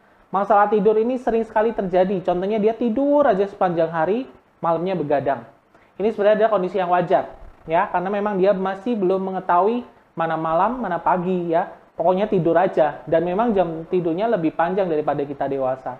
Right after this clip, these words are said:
Tapi untuk anak yang sudah mulai lebih gede, mungkin usia satu tahun, dua tahun, kalau kebiasaan tidur ini nggak dilatih, tentunya bisa berdampak buruk juga pada pertumbuhan dan perkembangannya. Contohnya nih, kalau misalkan si kecil susah tidur,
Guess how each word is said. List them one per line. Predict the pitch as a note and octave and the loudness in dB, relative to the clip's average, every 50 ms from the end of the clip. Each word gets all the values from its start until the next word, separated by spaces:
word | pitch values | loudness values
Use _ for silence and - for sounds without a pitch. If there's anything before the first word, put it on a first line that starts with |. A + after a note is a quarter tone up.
| - - _ _ _ _ _ _ _ _ _ _ | -18 -20 _ _ _ _ _ _ _ _ _ _
Tapi | - F#3 F#3 - B3+ C#4 C#4 | -2 -2 2 2 2 2 2
untuk | B3+ A#3 B3 A#3+ | 2 0 0 0
anak | A3+ A3+ A#3+ B3+ C#4+ | 0 -2 -2 0 0
yang | B3+ B3 B3 | -2 -2 -2
sudah | A3+ F#3+ F#3 F3+ | 0 0 0 2
mulai | F#3 F#3 F#3 F3+ | 2 0 0 0
lebih | F3+ F3 E3+ D3+ D3 | 0 0 0 -2 -2
gede, | D3+ D3 F3+ G3+ A#3+ A#3 G#3+ | 0 2 2 2 0 -2 -6
mungkin | F#3+ E3+ E3 - F3+ E3+ | -8 -6 -6 -6 -6 -6
usia | E3+ D#3+ - D#3+ D3 - | -8 -6 -6 -6 -6 -4
satu | - D#3 - D3+ | -6 -8 -10 -10
tahun, | C#3 - D#3+ G3 G#3+ G#3 G3 G3 G3+ G3+ F#3+ - _ | -4 0 2 2 2 2 0 -4 -6 -10 -14 -16 _
dua | D3 D3+ C#3+ C#3+ | -4 -2 -2 0
tahun, | - F#3 F#3 F3+ F3 F3 F3+ F#3 - - _ - - - _ _ | 2 2 2 2 2 0 -2 -6 -12 -16 _ -20 -20 -20 _ _
kalau | - G#3 G#3+ | 2 2 2
kebiasaan | G#3 A3 G#3+ F#3+ F#3+ F#3 F#3 G3 G#3 G3+ | 4 2 2 2 2 2 2 0 -4 -2
tidur | G3+ G#3 F#3 F3+ F#3 F3+ | -2 0 0 0 0 0
ini | F3+ F#3 G#3 G#3+ | -2 -4 -4 0
nggak | G3+ F3 D3 D3+ | 0 0 0 0
dilatih, | D3+ D#3 D3+ D3 - A3 A#3+ A#3+ | 0 0 0 0 0 -2 -4 -2
tentunya | - G3+ F#3+ F#3+ G3 A3 A3 | -2 -4 -4 -4 -4 -4 -6
bisa | G3+ F#3+ F#3+ | -4 -2 -4
berdampak | E3+ D#3+ D#3 D3 D3 D3 D3 - - - _ _ _ _ | -2 -2 -4 -4 -2 -4 -6 -6 -6 -20 _ _ _ _
buruk | _ D3 D#3 E3 D#3 D3 D#3 | _ -4 -2 -2 -2 -2 -2
juga | G#3+ A3+ A3 F#3+ E3 - - - - | 0 0 2 0 0 -2 -6 -10 -8
pada | D3 D3 D#3+ F#3 | -4 -2 -2 -4
pertumbuhan | F#3 E3 E3 D#3 D3+ D#3 F3+ G3 | -4 -6 -8 -6 -2 -2 -2 -2
dan | F#3 E3 D#3+ | -4 -6 -8
perkembangannya. | D#3+ D#3+ D#3+ D3+ C#3+ C#3+ C#3+ D3+ E3 F3+ F3+ E3+ D3 C3+ - - _ _ - - - - - - - _ _ | -8 -8 -8 -6 -6 -6 -6 -6 -8 -8 -8 -8 -8 -10 -14 -18 _ _ -20 -20 -20 -20 -20 -20 -20 _ _
Contohnya | - - G3+ G#3+ A3+ A#3+ B3+ C4 | -2 0 2 2 2 2 0 0
nih, | B3+ G#3 C#3+ - - - - _ _ _ _ _ _ _ | 0 -2 -2 -6 -12 -20 -20 _ _ _ _ _ _ _
kalau | - A3 A#3+ C4+ C#4+ | 2 4 4 4 2
misalkan | C#4+ C4 C#4 B3+ A#3+ B3+ C4 B3+ | 2 2 4 4 4 4 2 0
si | C#4 B3 | -2 -2
kecil | B3 A#3 A#3+ - C#4+ C#4+ D4 C#4+ C#4+ C#4+ C#4+ C#4+ - - _ _ _ | -2 -4 -2 -2 2 4 4 4 4 2 -2 -8 -12 -20 _ _ _
susah | _ B3 B3 B3 B3+ A#3 A#3 | _ -4 -2 0 0 0 0
tidur, | B3 B3+ A#3+ F#3+ F3 F3+ F#3 | 0 0 2 2 2 2 0